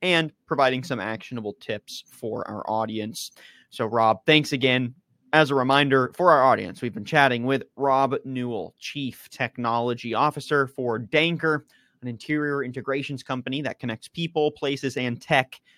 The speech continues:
to create more collaborative workspaces. Rob,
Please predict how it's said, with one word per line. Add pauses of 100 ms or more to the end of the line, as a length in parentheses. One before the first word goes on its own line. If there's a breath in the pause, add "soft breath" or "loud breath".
(240 soft breath)
to
create
more
collaborative
workspaces. (460 soft breath)
Rob,